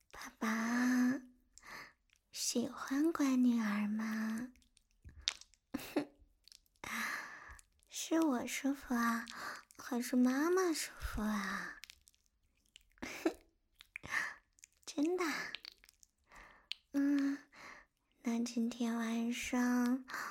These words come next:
我还有更高难度的动作，我们要换很多很多的姿势，让爸爸爽个不停，好不好呀？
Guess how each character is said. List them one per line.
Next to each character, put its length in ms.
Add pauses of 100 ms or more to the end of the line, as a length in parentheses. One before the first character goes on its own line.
(1120)
我 140
还 200
有 200
更 480
高 240
难 340
度 140
的 140
动 340
作， 220 (1700)
我 100
们 580 (420)
要 180
换 480 (280)
很 520
多 160 (160)
很 160
多 160
的 140
姿 260
势， 300 (800)
让 260
爸 240
爸 300 (240)
爽 400
个 100
不 220
停， 500 (680)
好 180
不 100
好 220
呀？ 260